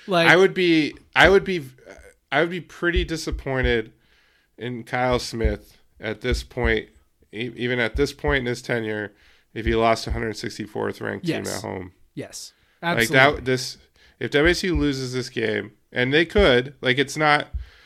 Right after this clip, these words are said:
Speaker 2: W S U isn't,
Speaker 1: Of course they can.
Speaker 2: you know, W S U's, W S U's a hundred fifteenth or whatever, you know, th-, they're not, they're not the greatest team in the world, but
Speaker 1: It's a, it's a
Speaker 2: they
Speaker 1: one
Speaker 2: just
Speaker 1: and four, it's a one and four chance.
Speaker 2: It's funny though, when they, when these two teams played each other, what was it?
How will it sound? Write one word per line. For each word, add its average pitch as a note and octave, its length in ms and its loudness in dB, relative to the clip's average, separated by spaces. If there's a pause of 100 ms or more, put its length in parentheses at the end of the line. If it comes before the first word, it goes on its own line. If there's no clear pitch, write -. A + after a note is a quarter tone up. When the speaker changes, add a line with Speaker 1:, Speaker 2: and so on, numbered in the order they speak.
(200)
Speaker 2:
W D#3 180 6
S D#3+ 140 -2
U E3+ 100 2
isn't, D3+ 200 2
Speaker 1:
Of C3+ 120 -2
course D4 240 0
they D3+ 100 -4
can. D3+ 220 -6
Speaker 2:
you B2+ 60 0
know, C3 60 0
W D#3 180 2
S D3+ 100 -2
U's, E3 180 -2
W E3 360 4
S F3 120 0
U's F3 140 0
a D#3 60 0
hundred D3 360 0
fifteenth C#3+ 460 -6
or A2+ 80 -2
whatever, A2 420 0
you B2+ 80 -2
know, A#2+ 180 2
th-, B2 140 -2
they're C3 160 6
not, D3 280 4 (420)
they're B2+ 160 4
not C3+ 360 6
the A#2+ 300 -6
greatest A#2 460 2
team A2 160 -2
in A2 60 -6
the G#2 60 -6
world, A2 360 -4
but A2+ 180 2
Speaker 1:
It's - 160 -2
a, G3+ 160 -2
it's F#3 140 -2
a F#3 80 2
Speaker 2:
they D3+ 80 -2
Speaker 1:
one F3 100 4
Speaker 2:
just G3+ 100 2
Speaker 1:
and G#3+ 160 -2
four, D3+ 500 0
it's C#3+ 180 -4
a D3+ 60 0
one D3 260 -4
and D#3 180 -6
four C3+ 240 -2
chance. - 640 -14 (400)
Speaker 2:
It's C3 200 0
funny E3+ 260 2
though, C#3+ 180 4
when C#3+ 300 0
they, D3+ 140 4
when C#3+ 200 -4
these D#3 180 0
two D#3+ 140 -4
teams C#3 260 -6
played C3+ 220 0
each B2+ 180 -2
other, G#2+ 240 -2
what G#2+ 280 0
was G2+ 160 -2
it? F#2+ 260 -6